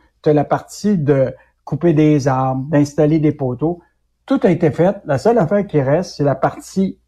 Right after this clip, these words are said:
de Hydro de c-, reconnexion. Et là, ça se fait pas.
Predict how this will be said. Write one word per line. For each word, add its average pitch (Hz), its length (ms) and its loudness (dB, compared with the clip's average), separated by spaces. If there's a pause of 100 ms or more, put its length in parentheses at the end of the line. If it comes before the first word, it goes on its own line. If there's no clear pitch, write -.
(160)
de 143 180 2
Hydro 160 480 2
de 143 140 2
c-, - 60 -8 (220)
reconnexion. 147 840 -2 (520)
Et 139 100 2
là, 147 180 4
ça 147 160 -2
se - 120 -12
fait 139 140 2
pas. 151 260 0